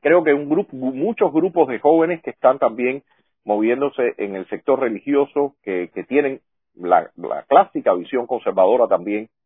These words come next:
de la, de la sociedad. Eh, bueno, creo que ellos también, eh, están, eh, mostrándose, mostrando toda su inconformidad con respecto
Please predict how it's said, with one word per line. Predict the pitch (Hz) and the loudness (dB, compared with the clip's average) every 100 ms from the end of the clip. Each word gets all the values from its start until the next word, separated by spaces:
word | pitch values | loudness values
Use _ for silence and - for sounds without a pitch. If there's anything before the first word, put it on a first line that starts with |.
| _ _ _ | _ _ _
de | 90 95 | -6 -2
la, | 92 87 82 80 76 | 2 4 4 2 -2
de | 78 85 | -4 -4
la | 82 80 80 - | -2 -4 -6 -12
sociedad. | - 85 92 120 143 139 - _ | -14 -4 4 6 6 4 -2 _
Eh, | - 82 80 78 73 65 _ | -12 -8 -6 -8 -14 -20 _
bueno, | 92 101 - | -6 -6 -4
creo | 127 135 117 | 0 0 0
que | 113 127 | -2 0
ellos | 139 - | -2 0
también, | 104 104 120 135 _ _ _ _ | -2 -2 -6 -6 _ _ _ _
eh, | - 90 85 85 | -8 -6 -6 -8
están, | - - 113 120 | -6 2 2 2
eh, | 110 87 - _ - - _ | -8 -10 -14 _ -16 -16 _
mostrándose, | 92 - 139 139 135 123 120 110 - | -12 -2 4 4 2 -4 -2 -4 -4
mostrando | 95 - 117 117 107 | -10 0 0 0 2
toda | 151 147 | 4 4
su | - | 2
inconformidad | 110 101 - 95 95 117 | -8 -8 -8 -6 0 0
con | 120 | 0
respecto | 107 - 104 - 110 | -4 -6 -10 -2 -4